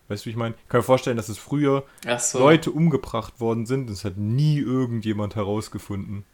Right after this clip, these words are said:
Speaker 1: Also die wurden halt ermordet und das war's.
Speaker 2: Ja.
Speaker 1: So, es hat keiner geschaut, wer es war oder es wurde nirgendwo eine Leiche gefunden,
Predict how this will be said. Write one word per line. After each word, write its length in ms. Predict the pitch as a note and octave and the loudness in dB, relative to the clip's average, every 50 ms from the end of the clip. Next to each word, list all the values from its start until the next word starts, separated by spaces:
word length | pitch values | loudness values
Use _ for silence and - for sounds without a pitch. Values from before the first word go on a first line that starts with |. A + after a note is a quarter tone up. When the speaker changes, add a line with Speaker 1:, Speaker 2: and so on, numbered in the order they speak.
| _ _ _ _ _ | _ _ _ _ _
Speaker 1:
Also 160 | B2 G#2+ G#2+ | -6 -6 -4
die 140 | A2+ A#2+ A#2+ | -2 0 2
wurden 160 | C3 B2+ B2 | 2 2 2
halt 120 | A#2+ A#2 | 2 0
ermordet 460 | A2 G#2+ A2 B2+ D3 E3 E3 D#3+ D#3 D#3 | 0 -2 0 2 2 2 2 2 0 -2
und 220 | B2 B2 A#2 - _ _ _ _ - _ _ _ _ _ _ _ _ _ | -4 -8 -8 -10 _ _ _ _ -20 _ _ _ _ _ _ _ _ _
das 220 | - G2+ - - | -14 -14 -14 -8
war's. 300 | - G2 G2 G#2 G2 - | -4 -2 0 0 0 -2
Speaker 2:
Ja. 220 | - C3 B2 A#2+ A#2+ | -4 -6 -6 -4 -2
Speaker 1:
So, 320 | G#2+ A2 G#2 G2+ G#2 G2+ - _ _ _ _ _ _ | -2 -2 -2 -4 -6 -8 -10 _ _ _ _ _ _
es 80 | - - | -8 -6
hat 160 | A#2 - - | -6 -6 0
keiner 560 | - C3 B2+ B2+ B2+ B2 A#2+ A#2 A#2 A2 A2 A2 - | 2 4 4 4 2 0 0 0 -2 -4 -6 -8 -10
geschaut, 420 | - C3+ - - B2 B2 C3 B2 A2+ | -12 -10 -2 2 2 2 2 2 0
wer 100 | A2 G#2+ | -2 -4
es 180 | G#2+ - - | -4 -4 -4
war 480 | A2+ A#2 B2+ C#3 D3 D3 C#3+ C#3 C3+ - | -2 0 2 2 2 2 0 -2 -4 -4
oder 320 | A2 G#2+ G#2+ G#2+ G#2 - - - _ _ _ _ _ _ _ _ - - B2 A2+ - - | -4 -4 -2 -2 -4 -6 -8 -14 _ _ _ _ _ _ _ _ -20 -18 -16 -14 -14 -14
es 160 | A2 - - | -14 -8 -8
wurde 160 | B2+ B2 A2+ | -8 -6 -4
nirgendwo 380 | B2+ C3 C3+ C3+ B2+ - - B2 | -2 -2 -2 -2 -2 -4 -6 -4
eine 100 | A#2 A2 | -2 -2
Leiche 380 | G#2+ A2 B2+ D3+ D#3 C3+ D3 C#3 | 0 2 2 2 2 0 -2 -2
gefunden, 720 | B2 B2+ B2 - - C3+ C3+ C#3 - - B2 B2 B2 A#2+ | -2 -4 -4 -4 -4 -4 -4 -4 -6 -8 -10 -10 -10 -10